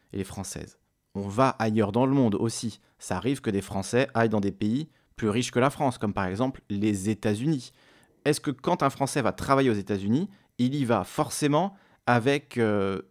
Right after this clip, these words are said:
soit l'envie de s'assimiler, soit l'envie de pas s'assimiler ? Ça dépend en fait. Ça dépend. Il y a des gens qui vont pour travailler, puis qui vont rester illégalement pendant des années avant de se marier, d'un coup d'avoir un statut légal, et cetera. Vous voyez, c'est pas,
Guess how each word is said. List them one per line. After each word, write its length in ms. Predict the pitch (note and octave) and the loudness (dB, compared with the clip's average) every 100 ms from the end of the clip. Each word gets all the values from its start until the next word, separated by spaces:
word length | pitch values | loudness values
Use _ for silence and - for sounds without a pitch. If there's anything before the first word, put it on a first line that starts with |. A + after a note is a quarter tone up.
| _ _ - | _ _ -16
soit 280 | - E3 D3+ | -2 4 6
l'envie 320 | C#3 B2+ C3+ | 8 4 0
de 40 | |
s'assimiler, 460 | A#2 - A#2+ C3+ A3+ | -2 0 2 2 2
soit 280 | - F#3 E3+ | 2 2 6
l'envie 260 | D3 E3 | 4 2
de 80 | D3+ | 0
pas 180 | B2 C3+ | 2 0
s'assimiler ? 440 | B2 - A2 F#2+ | -2 -2 -2 -2
Ça 320 | - - A#2+ | -4 -2 0
dépend 440 | A2+ D3 A3+ D#4 D#4 | 0 0 0 2 2
en 80 | D3+ | 2
fait. 380 | C3+ A2+ - _ _ _ - | 0 0 -4 _ _ _ -10
Ça 300 | - - B2 | 0 2 2
dépend. 420 | A#2+ G#3+ C#4+ A3+ | 2 2 4 4
Il 60 | |
y 20 | C#3+ | 4
a 20 | |
des 60 | |
gens 100 | E3 | 2
qui 140 | F#3+ C3+ | 0 -2
vont 140 | B2+ | -4
pour 120 | A#2+ | -4
travailler, 540 | - - G2+ B2 D#3+ - - - - | -8 0 4 4 2 -4 -8 -20 -8
puis 100 | D3+ | -6
qui 140 | D3+ | -2
vont 100 | C#3 | 2
rester 300 | B2 B2 C3+ | 2 0 0
illégalement 420 | A#2+ A#2+ A#2 B2+ | 2 4 6 4
pendant 180 | B2 A2+ | 4 2
des 200 | G#2+ A2 | 4 4
années 280 | A#2 B2 C3+ - - - | 6 4 2 -4 -14 0
avant 220 | C3+ D3 | 4 4
de 80 | D3+ | 2
se 140 | - | 2
marier, 440 | D3 C#3+ C3 D3 D3+ | 4 4 2 2 4
d'un 160 | B2 | 4
coup 140 | A#2+ C3+ | 2 2
d'avoir 240 | B2+ A2+ | 4 4
un 20 | |
statut 300 | A2+ A2 - | 2 -6 -4
légal, 240 | A#2 A#2+ A#2+ | -2 0 0
et 20 | |
cetera. 200 | - G3+ | 0 -2
Vous 20 | |
voyez, 140 | F#3 G3+ | 0 -2
c'est 140 | E3+ | -2
pas, 180 | - | -2